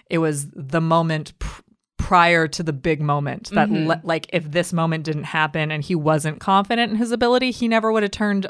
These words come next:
Speaker 1: off his finder and used the Force in order to know that he could hit something
Speaker 2: Mm-hmm.
Speaker 1: like that.
Speaker 2: Yeah, and he was surrounded by all of these other rebel pilots who more or less had more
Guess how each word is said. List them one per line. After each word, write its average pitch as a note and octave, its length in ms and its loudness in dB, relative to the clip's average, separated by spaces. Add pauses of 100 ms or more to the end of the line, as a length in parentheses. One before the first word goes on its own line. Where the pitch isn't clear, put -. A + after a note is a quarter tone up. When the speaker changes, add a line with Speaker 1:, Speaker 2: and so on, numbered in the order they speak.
Speaker 1:
off G3 260 6
his F3 340 -4 (280)
finder F#3 540 2
and D#3 280 0
used D#3 220 -4
the D3+ 60 -10
Force D3+ 440 -2
in D#3 160 -8
order D#3 240 0
to E3 160 -10
know F3 440 6
that E3 160 -2
he G3+ 120 -2
could A#3+ 340 0
hit F3 340 -4 (400)
something G3 300 0
Speaker 2:
Mm-hmm. C#3 60 -6
Speaker 1:
like C3 180 -4
that. B2+ 300 -4 (140)
Speaker 2:
Yeah, A#3 280 4
and E3+ 160 0
he G#3 140 -6
was G3+ 160 -4
surrounded G#3+ 480 2
by E3+ 140 6
all D#3+ 260 6
of D#3 100 -2
these D3+ 180 -4
other D#3 280 0
rebel D#3 320 0
pilots G#3 500 2
who F#3+ 160 -4
more F#3 340 4
or F3+ 60 4
less F3 240 2
had E3 300 0 (320)
more G#3 520 2